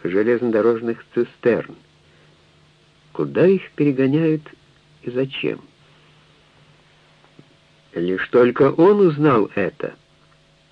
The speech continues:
Его опасения и тревога усилились. Цистерны перегонялись на заводы Круппа в Эссен. Люсьето возвратился в Эссен,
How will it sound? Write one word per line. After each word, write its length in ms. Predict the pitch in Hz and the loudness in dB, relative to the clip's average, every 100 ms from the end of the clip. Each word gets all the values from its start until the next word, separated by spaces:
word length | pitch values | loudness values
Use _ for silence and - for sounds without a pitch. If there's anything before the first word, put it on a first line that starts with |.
| _ _ - | _ _ -10
Его 240 | 87 104 | -2 -2
опасения 600 | 104 101 - 139 139 135 | 0 -2 0 2 4 2
и 160 | 127 113 | 0 -4
тревога 760 | - 104 82 117 139 139 147 143 _ _ _ _ - | 0 0 2 2 4 2 0 -2 _ _ _ _ -8
усилились. 640 | - - 180 185 92 - - _ _ _ _ _ - _ _ | -8 -2 0 2 0 -4 -14 _ _ _ _ _ -20 _ _
Цистерны 720 | 78 78 - 120 123 123 117 - _ | -8 -6 0 0 0 -2 -2 -8 _
перегонялись 600 | - 82 92 101 107 98 - | -6 -4 -2 -2 0 -2 -4
на 140 | 85 90 | -6 -4
заводы 380 | 98 104 92 | -2 0 0
Круппа 640 | 87 - 101 123 - 113 104 | -2 -4 -2 -2 -4 -4 -4
в 160 | - _ | -8 _
Эссен. 420 | 139 139 - - - - _ _ _ _ _ _ _ _ _ _ _ _ - | -6 -6 -8 -12 -12 -18 _ _ _ _ _ _ _ _ _ _ _ _ -6
Люсьето 760 | 90 92 - - 80 120 131 | -4 -4 -6 -8 -2 0 -2
возвратился 760 | 110 90 85 87 104 90 - 78 | -6 -6 -6 -4 -2 -2 -4 -6
в 80 | |
Эссен, 500 | 85 95 - 131 139 | -4 -6 -6 -6 -6